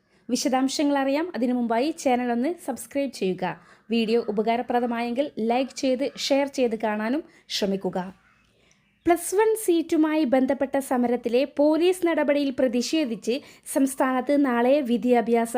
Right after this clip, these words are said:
ബന്ദ്. ചൊവ്വാഴ്ച സംസ്ഥാന വ്യാപകമായി വിദ്യാഭ്യാസ സ്ഥാപനങ്ങളിൽ ബന്ദിന് ആഹ്വാനം ചെയ്യുന്നത്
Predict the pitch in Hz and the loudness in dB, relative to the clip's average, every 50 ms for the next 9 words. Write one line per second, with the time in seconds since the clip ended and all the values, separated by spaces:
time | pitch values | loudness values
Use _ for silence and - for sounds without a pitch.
0 | - - 208 196 202 185 190 185 196 190 - - _ _ _ _ _ - - _ | -4 -4 -2 -4 -2 -2 0 0 -2 -2 -2 -6 _ _ _ _ _ -20 -20 _
1 | _ - - - 262 240 226 233 226 226 220 - 285 285 311 - - 285 269 269 | _ -4 4 6 6 6 6 2 -2 -2 -4 -2 -2 -2 -2 0 -2 -2 -2 -2
2 | - - 285 254 262 269 262 226 254 262 254 254 240 277 247 285 269 262 247 233 | -2 -2 -2 0 0 -2 -2 0 2 2 2 4 4 4 2 4 2 2 2 0
3 | 254 302 320 - - - - 247 285 226 302 320 320 277 302 320 320 320 - 359 | -2 -2 -4 -6 -12 -12 -4 -2 0 2 4 4 4 4 4 2 2 2 0 -2
4 | 349 - - 320 285 277 262 262 247 247 247 240 240 269 320 320 - - - - | -2 -2 -4 -2 -2 0 0 2 2 2 2 2 2 0 0 -2 -10 -18 -10 -2
5 | 214 233 262 285 285 285 320 330 311 339 320 - - 254 254 277 269 269 285 302 | 2 4 4 4 4 2 2 2 0 0 0 -2 -2 -2 -2 0 0 0 0 2
6 | 311 320 311 311 - 277 254 262 247 240 208 220 | 2 2 0 0 0 -2 0 0 0 0 0 -2